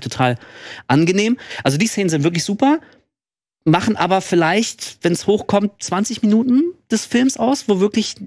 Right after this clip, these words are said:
Dracula mit Renfield interagiert. Und der Rest ist leider absolut generische, w-, also unoriginelle, laute, anstrengende und w-, also nicht mal lustig,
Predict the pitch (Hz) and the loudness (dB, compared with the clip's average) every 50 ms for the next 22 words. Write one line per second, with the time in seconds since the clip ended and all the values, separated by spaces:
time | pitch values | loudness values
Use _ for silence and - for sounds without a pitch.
0 | - _ _ _ _ _ - 147 151 156 175 196 - 208 202 202 202 208 202 185 | -18 _ _ _ _ _ -6 -2 0 0 0 0 2 2 2 2 2 2 0 0
1 | 170 180 - _ - - 160 196 214 - - 208 - 202 196 - 196 185 185 185 | -2 -2 -2 _ 0 0 0 0 0 0 0 0 0 0 -2 0 0 0 0 0
2 | 202 196 - - - - - - - - 156 160 151 165 160 151 180 214 220 - | 0 0 -2 -6 -14 -14 -14 -10 -4 0 0 2 2 2 2 2 2 0 0 -2
3 | - - 151 - 165 160 175 170 175 175 165 156 - - - 160 - - - 175 | -4 -6 -4 -2 0 0 2 2 2 0 0 -2 -6 -4 -4 -4 -2 -2 -2 0
4 | 175 175 165 - _ - 160 160 151 151 156 170 202 190 202 196 - - 196 190 | 0 0 0 -2 _ 0 2 4 4 6 6 4 4 2 2 0 0 0 0 0
5 | 190 185 190 190 190 190 190 190 180 165 156 151 160 - - 139 139 151 143 - | 2 2 2 2 2 2 2 0 0 -2 -4 -6 -6 -4 -2 -2 0 0 -2 -4
6 | - _ _ _ _ _ - 180 196 214 214 208 208 202 - - 175 165 165 175 | -6 _ _ _ _ _ 4 4 6 6 4 4 2 0 0 0 0 2 2 2
7 | 170 143 165 165 165 170 170 170 170 170 175 170 170 131 131 131 135 - 151 151 | 2 2 2 2 2 4 4 4 4 4 2 0 -2 -4 -8 -6 -2 0 2 2
8 | 147 170 190 190 - - 185 180 180 175 - - 143 165 185 185 - - - 160 | 2 2 0 0 0 0 0 2 2 0 0 0 -2 0 0 -2 -4 -4 -4 -2
9 | 160 170 170 165 160 165 170 - - - 147 147 - 143 139 143 - - 165 156 | 0 0 2 2 2 2 0 0 -2 -2 -4 -4 -4 -8 -8 -6 -2 0 0 0
10 | 151 160 190 202 - 185 175 165 156 151 156 196 226 - - - 208 185 - - | 2 0 0 0 0 2 2 4 4 4 4 4 2 0 -2 -4 -4 -4 -4 -8
11 | - | -12